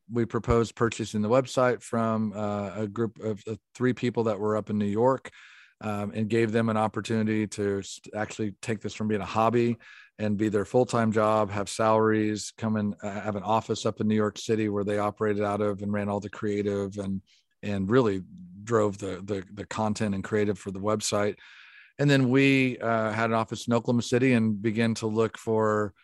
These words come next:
business opportunities, you know, joint ventures, uh, content, um, uh, syndication deals, out,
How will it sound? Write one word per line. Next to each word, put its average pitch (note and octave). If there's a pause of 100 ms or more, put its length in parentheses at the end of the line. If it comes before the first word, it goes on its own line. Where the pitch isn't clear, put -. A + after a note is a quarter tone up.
(440)
business A2+
opportunities, A2
you G#2+
know, G2+ (300)
joint A2
ventures, A2
uh, G2+ (240)
content, A2
um, G2 (800)
uh, F#2+
syndication A2
deals, G#2+
out, G2+